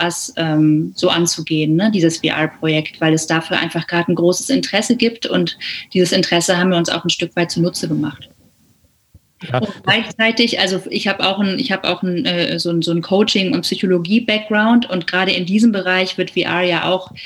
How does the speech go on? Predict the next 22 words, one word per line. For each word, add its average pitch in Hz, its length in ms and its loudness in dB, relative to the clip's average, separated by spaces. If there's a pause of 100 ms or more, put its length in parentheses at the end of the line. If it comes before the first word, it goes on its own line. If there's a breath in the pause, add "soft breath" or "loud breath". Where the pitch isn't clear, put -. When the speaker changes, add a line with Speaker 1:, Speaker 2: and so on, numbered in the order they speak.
(240 loud breath)
Speaker 1:
bereits 170 380 -2
ziemlich 190 220 -2
viel 175 140 -2
angewendet. 240 640 4
Also 180 160 0
ich - 140 -4
bin 190 100 -2
eigentlich 185 320 -2
über 190 160 0
diese 202 260 2
Schiene 208 300 2
dann 202 180 2
zur 185 160 -4
V 190 100 0
R 180 220 0
gekommen 185 460 -2
und 175 160 -2
hab 175 120 -6 (100)
angefangen, 185 480 -2
mich 175 160 -2
über 175 160 0
diesen, 190 400 0